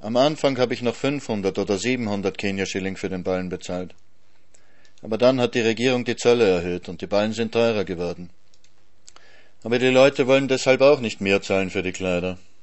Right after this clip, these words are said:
Oder die Schneidergewerkschaft hat gedroht, sie werden die Lagerhäuser anzünden. Schon ist der Preis wieder in die Höhe gegangen. Die Importeure haben gesagt, sie müssen ja das Wachtpersonal verdoppeln.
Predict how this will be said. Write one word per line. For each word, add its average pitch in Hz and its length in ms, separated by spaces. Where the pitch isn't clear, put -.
Oder 135 220
die 139 120
Schneidergewerkschaft 107 840
hat 98 120
gedroht, 98 360
sie 98 120
werden 104 200
die 104 60
Lagerhäuser 98 680
anzünden. 92 580
Schon 131 240
ist 131 140
der 123 60
Preis 113 320
wieder 120 240
in 95 80
die 90 80
Höhe 90 240
gegangen. 87 460
Die 95 40
Importeure 104 540
haben 104 140
gesagt, 101 360
sie 104 80
müssen 107 220
ja 107 80
das 101 180
Wachtpersonal 95 720
verdoppeln. 90 500